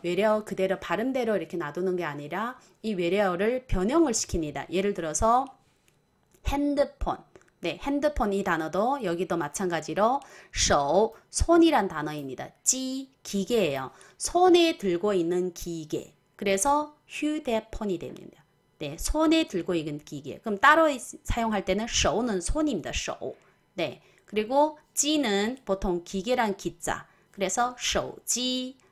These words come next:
手机, 휴대폰 이렇게 얘기합니다. 자, 다음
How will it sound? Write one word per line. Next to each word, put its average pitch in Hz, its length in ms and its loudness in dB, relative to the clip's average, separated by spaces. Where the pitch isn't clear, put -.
手机, 220 880 0
휴대폰 214 600 -2
이렇게 160 260 -8
얘기합니다. 160 760 -8
자, 214 180 4
다음 208 380 6